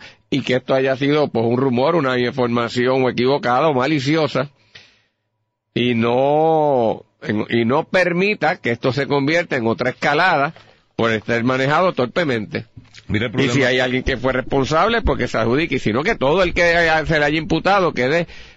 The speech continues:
Speaker 1: pues, libre de, ¿verdad?, de toda sospecha. Pero esto no es una cosa liviana.
Speaker 2: Bueno, mira, mira lo que dice, eh,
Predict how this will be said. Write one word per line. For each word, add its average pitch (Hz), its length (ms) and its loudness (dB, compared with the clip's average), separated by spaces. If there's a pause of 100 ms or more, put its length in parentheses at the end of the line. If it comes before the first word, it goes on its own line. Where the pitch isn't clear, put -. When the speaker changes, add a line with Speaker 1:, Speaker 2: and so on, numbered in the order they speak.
Speaker 1:
pues, 107 120 0
libre 139 420 2
de, 135 180 2
¿verdad?, 113 280 2
de 170 80 0
toda 117 160 0
sospecha. 139 440 -2 (200)
Pero 123 280 0 (100)
esto 160 600 0 (720)
no 135 420 2
es 156 340 0 (140)
una 110 300 0
cosa 127 540 -2 (160)
liviana. 127 500 2 (920)
Speaker 2:
Bueno, 104 220 -2
mira, 113 240 0
mira 127 200 0
lo 170 100 0
que 147 80 0
dice, 143 540 -2
eh, 95 540 -2